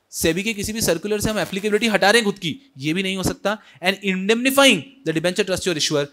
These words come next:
कि issuer और debenture trustee को उनकी गलती पे भी indemnify किया जाएगा, ये भी provision नहीं हो सकता है। तो कोई भी ऐसा provision नहीं होगा जिससे हम किसी भी लॉ regulation से खुद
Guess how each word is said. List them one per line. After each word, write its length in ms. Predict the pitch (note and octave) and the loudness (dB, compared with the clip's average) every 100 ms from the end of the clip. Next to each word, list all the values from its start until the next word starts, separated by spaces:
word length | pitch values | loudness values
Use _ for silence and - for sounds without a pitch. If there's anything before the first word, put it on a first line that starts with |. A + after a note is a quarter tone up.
| _ - | _ -4
कि 100 | E3 | -2
issuer 300 | D#3 G#3+ A3 | 0 0 0
और 60 | G3+ | 0
debenture 320 | E3 E3+ G#3+ | -2 -2 -2
trustee 300 | G3 - G#3+ | -4 -8 -6
को 100 | G#3+ | -4
उनकी 220 | E3+ A3 | -4 0
गलती 260 | F#3+ F3+ G#3+ | 0 -2 -6
पे 100 | A3 | -6
भी 120 | A#3+ | -4
indemnify 520 | F#3+ G3+ B3 C#4 C#4 | 0 0 2 4 4
किया 200 | B3+ A3 | 4 4
जाएगा, 420 | F#3 D3+ C#3 - _ - | 4 2 2 -2 _ -6
ये 100 | D#3+ | -6
भी 100 | E3 | -6
provision 500 | E3 C3 B2 A3+ B3+ | -6 -4 -4 -4 -6
नहीं 160 | D3+ C#3 | -8 -8
हो 60 | |
सकता 280 | B2+ - B2 | -10 -10 -12
है। 120 | B2 _ _ | -12 _ _
तो 140 | F3 - - | -16 -16 -4
कोई 220 | C4 D#4 | 0 2
भी 80 | D4 | 2
ऐसा 180 | G3 G#3 | 2 0
provision 360 | F3+ E3 E3+ | -2 -4 -4
नहीं 120 | E3+ | -6
होगा 140 | E3+ F#3 | -6 -6
जिससे 280 | D3+ - F#3+ | -6 -6 -6
हम 100 | F#3 | -6
किसी 280 | E3 - | -6 -6
भी 100 | F#3+ | -6
लॉ 260 | F#3+ C#3 E3+ | -4 -2 -2
regulation 460 | F3+ E3 E3+ G3 F3+ | -2 -4 -6 -6 -8
से 100 | G3 | -8
खुद 180 | E3 | -10